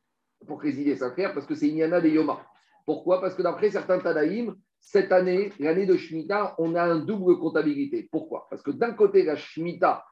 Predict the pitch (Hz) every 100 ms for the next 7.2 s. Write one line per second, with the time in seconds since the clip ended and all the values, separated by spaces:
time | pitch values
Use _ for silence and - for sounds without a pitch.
0 | _ _ - 135 160 147 165 - 170 151
1 | 151 135 151 165 160 147 135 127 143 143
2 | 147 143 131 139 139 160 185 160 - -
3 | 107 151 156 139 - 113 135 - _ _
4 | _ _ - 185 214 254 262 - 220 247
5 | 226 - 208 202 196 220 185 175 175 190
6 | 180 180 185 156 156 - 170 151 147 139
7 | 104